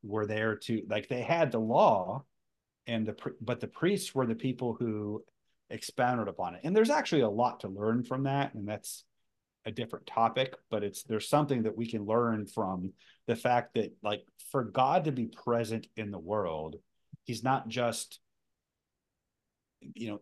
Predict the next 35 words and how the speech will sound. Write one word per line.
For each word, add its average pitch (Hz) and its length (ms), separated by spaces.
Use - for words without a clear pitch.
ink 131 320
printed 117 360
on 95 160
pages, 101 680
he 127 60
has 127 180
to 135 80
be 113 140
embodied 98 680
in 87 240
people, 85 640
and 98 100
that's 117 240
what 117 200
Israel 101 600
was. 110 720
And 107 160
so 101 480
their, 120 180
their 123 240
idea 123 600
of 107 600
what 113 280
is 113 280
or 95 220
is 92 140
not 104 300
inspired 92 580
scripture, 92 680
it's 113 180
ki-, 120 300
it's 110 180
predicated 135 840
on 101 420
that 113 280